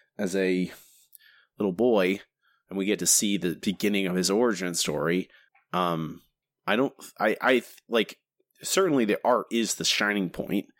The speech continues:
There's not that much writing in this thing. It's mostly, it's mostly just like, here,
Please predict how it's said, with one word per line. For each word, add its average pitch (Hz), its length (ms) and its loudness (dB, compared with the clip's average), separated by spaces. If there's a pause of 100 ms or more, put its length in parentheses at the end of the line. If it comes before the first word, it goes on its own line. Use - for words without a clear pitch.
(300)
There's 101 220 -2
not 127 140 2
that 107 100 2
much 95 180 -2
writing 101 500 0
in 123 160 2
this 87 280 0
thing. 78 380 -10 (120)
It's - 220 -2
mostly, - 560 0 (760)
it's 95 140 -6
mostly 104 260 -2
just 98 180 -2
like, 98 140 2
here, 120 340 2